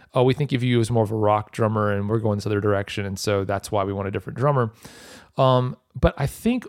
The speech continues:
kind of underlying that was, we don't know you well enough to, like, have, uh,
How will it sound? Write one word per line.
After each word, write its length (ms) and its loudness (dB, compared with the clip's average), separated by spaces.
kind 160 4
of 140 0
underlying 640 6
that 180 2
was, 380 2
we 160 4
don't 220 4
know 380 4
you 220 2
well 280 2
enough 720 -4
to, 100 2
like, 480 2
have, 880 0
uh, 560 0